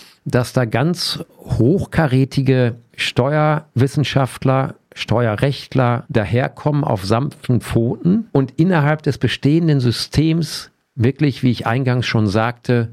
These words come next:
den Finger in die Wunde zu legen. Und wir hoffen, dass die ein oder andere Wunde tatsächlich durch die Umsetzung des ein oder anderen Vorschlags geheilt wird.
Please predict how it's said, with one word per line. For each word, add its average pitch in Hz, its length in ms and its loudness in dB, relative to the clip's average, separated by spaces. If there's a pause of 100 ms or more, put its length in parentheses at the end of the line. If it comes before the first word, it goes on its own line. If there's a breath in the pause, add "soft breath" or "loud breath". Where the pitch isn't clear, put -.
(140)
den 101 100 2
Finger 147 320 2
in 131 140 2
die 107 120 2
Wunde 147 300 4
zu - 180 -2
legen. 127 520 2 (300)
Und 107 460 -2
wir 107 140 2
hoffen, 123 480 -2 (400 loud breath)
dass 117 220 0
die - 160 0
ein 113 180 0
oder 113 220 0
andere 104 280 0
Wunde 113 320 0
tatsächlich 107 640 -2
durch 110 200 -4
die - 100 -2
Umsetzung 123 800 0 (160)
des 101 160 -2
ein 120 220 0
oder 107 180 2
anderen 101 280 0
Vorschlags - 1080 -4
geheilt 107 480 -2
wird. 135 260 0